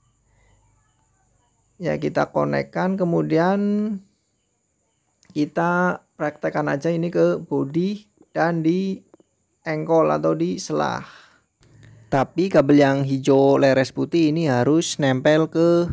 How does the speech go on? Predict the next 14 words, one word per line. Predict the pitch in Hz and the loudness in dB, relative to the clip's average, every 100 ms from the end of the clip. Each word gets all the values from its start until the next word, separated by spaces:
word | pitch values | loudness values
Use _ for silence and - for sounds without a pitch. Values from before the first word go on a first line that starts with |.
| - _ _ _ | -8 _ _ _
ground | - 147 139 | 2 4 4
atau | 131 139 147 147 _ _ | 2 2 0 0 _ _
ke | 156 143 | -2 0
bodi. | 139 131 147 147 123 120 - - - _ _ - - - - - - - - - | 2 4 4 2 2 -4 -16 -20 -20 _ _ -20 -20 -20 -20 -20 -20 -20 -20 -4
Dengan | 131 127 | 0 2
cara | 127 123 139 165 175 180 - | 4 4 4 4 2 -2 -8
kita | - 151 143 - | -8 -2 0 2
konekkan, | 139 131 131 143 165 | 0 0 0 0 0
kita | 170 143 139 147 147 143 - - - - - - - - | 0 0 2 2 2 0 -2 -12 -20 -20 -20 -20 -20 -14
sambung | - 139 127 123 160 170 | -2 0 2 4 2 2
ke | 156 170 185 180 - - _ _ - | 4 4 4 -2 -10 -20 _ _ -4
bodi | 139 127 127 147 131 | 0 0 4 4 4
atau | - 143 143 | 0 0 0
ke | 139 | -2